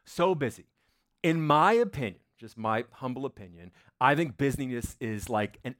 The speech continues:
epidemic in this country. It is. And, and, and the one thing that is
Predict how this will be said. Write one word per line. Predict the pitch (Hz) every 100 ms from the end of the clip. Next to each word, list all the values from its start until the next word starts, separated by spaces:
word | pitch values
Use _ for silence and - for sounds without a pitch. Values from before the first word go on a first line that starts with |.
| -
epidemic | 117 127 104 107 90 90
in | 104 90
this | 85
country. | - 90 - - _ _ _ _ _ _ -
It | 170 175
is. | 185 233 - - _ _ _
And, | 160 180 185
and, | 202 185
and | 170 175
the |
one | 160 139 175 269 285
thing | - 208 202
that | 160 156
is | 151 143 120